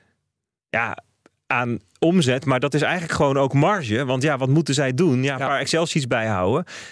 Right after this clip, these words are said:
Speaker 1: Hè, dus,
Speaker 2: <laughs>
Speaker 1: dus, dus, eh, hè, de, nou, de, natuurlijk hebben ze
Speaker 2: Betekent dat
Speaker 1: leegste
Speaker 2: de
Speaker 1: jurist-
Speaker 2: tijd in hun voordeel werkt?
Speaker 1: Ja, tuurlijk. En ze hebben op zich ook best wel veel op de balans staan. Alleen het grote probleem is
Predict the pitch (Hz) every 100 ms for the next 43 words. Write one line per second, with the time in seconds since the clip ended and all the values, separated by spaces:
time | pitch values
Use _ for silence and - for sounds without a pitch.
0 | - 123 151 156 - 196 104 180 123 -
1 | 151 - - 156 156 - - 120 - -
2 | - 156 165 160 131 135 117 95 - 131
3 | 131 123 117 123 120 - 170 117 117 208
4 | 208 175 160 151 175 170 107 104 104 92
5 | - - - - 185 139 - _ - -
6 | 127 170 180 156 170 156 143 175 170 143
7 | 123 147 139 123 110 117 165 170 - 98
8 | 104 123 113 110 202 - 131 107 113 147
9 | 151 202 -